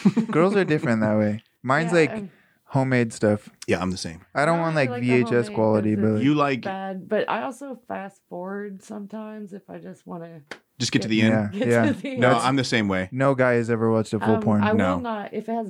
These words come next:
Speaker 3: gaping in the title, I don't
Speaker 1: You don't
Speaker 3: like
Speaker 1: watch
Speaker 3: that.
Speaker 1: that?
Speaker 3: No.
Speaker 1: So what
Speaker 2: It's an immediate
Speaker 1: But you
Speaker 2: click
Speaker 1: haven't
Speaker 2: on
Speaker 1: answered
Speaker 2: my
Speaker 1: the
Speaker 2: part.
Speaker 1: question. Like, what, when you, what do you type in your search bar?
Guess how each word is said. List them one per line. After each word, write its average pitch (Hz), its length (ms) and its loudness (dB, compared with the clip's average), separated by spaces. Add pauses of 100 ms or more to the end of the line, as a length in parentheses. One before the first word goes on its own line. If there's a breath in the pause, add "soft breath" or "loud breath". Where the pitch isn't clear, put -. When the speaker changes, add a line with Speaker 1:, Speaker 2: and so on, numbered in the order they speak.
Speaker 3:
gaping 170 520 -8
in 160 100 -14
the 156 120 -16
title, 147 440 -14
I 143 120 -14
don't 151 360 -16
Speaker 1:
You 107 60 0
don't 101 100 2
Speaker 3:
like 95 140 0
Speaker 1:
watch - 60 -8
Speaker 3:
that. 101 260 0
Speaker 1:
that? 156 220 -10
Speaker 3:
No. 143 80 -10
Speaker 1:
So 139 180 2
what 127 240 2
Speaker 2:
It's 240 260 -6
an 123 80 0
immediate 113 360 4
Speaker 1:
But 143 120 0
you 117 60 6
Speaker 2:
click - 0 -
Speaker 1:
haven't 110 160 2
Speaker 2:
on 107 60 2
Speaker 1:
answered 110 140 2
Speaker 2:
my 113 40 2
Speaker 1:
the - 60 2
Speaker 2:
part. 107 100 4
Speaker 1:
question. 107 280 -2
Like, 92 140 -4
what, 107 400 0 (380)
when 113 260 0
you, 160 180 0
what 123 240 2
do 143 80 0
you 139 120 4
type 92 260 -6
in 101 80 -4
your 101 80 -4
search - 320 -16
bar? - 260 -20